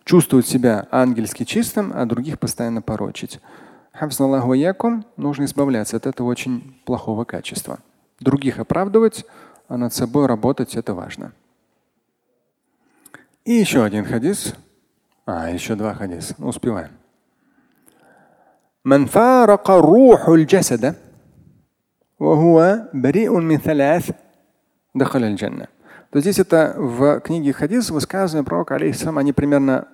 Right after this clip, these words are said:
они как раз в разделе «Смерть» идут. Я тут с учетом всех вот этих вот моментов и событий несколько хадисов подборку сделал для вас.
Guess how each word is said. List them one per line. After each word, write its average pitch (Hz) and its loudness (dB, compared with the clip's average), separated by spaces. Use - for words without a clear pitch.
они 156 -2
как 151 2
раз - 2
в 135 -6
разделе 139 2
«Смерть» 127 -2
идут. 208 -4
Я 143 0
тут - -6
с - -18
учетом 127 -2
всех 120 -4
вот 120 -4
этих 107 -6
вот - -6
моментов 120 -2
и 110 -8
событий 143 -4
несколько 127 -4
хадисов 117 -6
подборку 110 -4
сделал 104 -6
для 76 -10
вас. - -12